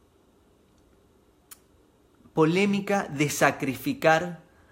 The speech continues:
a personas que van a la guerra con tal de ganar la batalla. Entonces me hizo preguntarme algo. Los hombres y mujeres que volun-, voluntarean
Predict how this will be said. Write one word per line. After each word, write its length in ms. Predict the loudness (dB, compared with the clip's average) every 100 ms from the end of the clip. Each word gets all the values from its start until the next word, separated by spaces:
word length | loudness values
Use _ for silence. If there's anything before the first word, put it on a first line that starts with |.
| _ _ _ _ _ 2
a 400 | 4 4 -2 -14 _ _ _ _ _ _ _ _ _ _ _ _ -20 _ _ _ _ _ _ -2
personas 500 | 0 0 0 0 -2
que 120 | -2
van 100 | 0
a 80 | 2
la 140 | 2
guerra 480 | 2 2 0 -2 -2
con 260 | -4 -4 0
tal 220 | 0 0
de 80 | 0
ganar 240 | -2 -2
la 80 | 0
batalla. 560 | -2 -4 -10 -10 -14 -16 -20 -16 -10
Entonces 420 | -2 -2 0 0
me 80 | -2
hizo 240 | 0 -2
preguntarme 580 | 0 -2 2 2 2 -2
algo. 380 | -4 -6 -8 -14 -20 -20 -20 -20 _ -20 -20 _ _ _ _ _ _ _ _ -4
Los 260 | -2 0
hombres 360 | 2 2 0 -2
y 40 |
mujeres 540 | -2 -4 0 0 0 -4
que 400 | -2 0 0 0
volun-, 540 | -2 0 2 0 -4 -8 -20 _ _ _ -10
voluntarean 920 | -4 -2 0 0 2 2 0 -6 -12